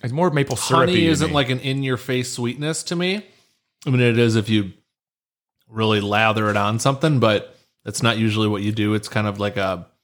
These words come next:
Speaker 2: compliment to something else, but, um,
Speaker 1: I feel like it's a little bit more of, like, a maple syrup than a honey.
Speaker 2: I'm gonna s-, I'm gonna say its finish is almost a drawback. It, it, you know,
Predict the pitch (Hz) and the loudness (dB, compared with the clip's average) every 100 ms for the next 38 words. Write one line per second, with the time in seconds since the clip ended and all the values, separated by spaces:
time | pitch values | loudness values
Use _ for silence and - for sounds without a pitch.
0 | _ - - 107 127 131 127 131 151 151 | _ -4 -2 0 0 0 -2 -2 0 2
1 | 151 156 - 107 - - _ _ _ _ | 2 0 0 0 -2 -12 _ _ _ _
2 | _ 117 110 107 104 101 _ _ _ _ | _ 0 0 0 -4 -10 _ _ _ _
3 | _ _ _ _ 120 214 196 147 117 127 | _ _ _ _ -2 2 2 2 0 2
4 | 135 120 120 123 107 98 95 104 110 92 | 2 2 4 2 2 -2 0 -2 -2 -6
5 | - 113 101 - 95 90 87 80 104 87 | -2 0 0 -2 -6 -6 -8 -4 -2 -2
6 | 80 _ _ _ _ _ - - 139 226 | -8 _ _ _ _ _ -8 0 2 2
7 | 196 - 139 156 175 - 170 156 139 127 | 0 0 0 2 2 2 0 2 2 0
8 | 135 117 - - 139 143 170 170 139 117 | 0 -2 -4 -4 -2 2 0 2 0 2
9 | 131 127 117 117 98 107 101 101 98 87 | 2 4 2 0 -2 0 2 2 -2 -6
10 | - - - _ _ _ _ _ _ _ | -8 -14 -16 _ _ _ _ _ _ _
11 | 147 113 - 139 113 - - 131 123 127 | -2 -2 -2 -2 -2 -4 -12 -2 2 4
12 | 120 110 | 2 0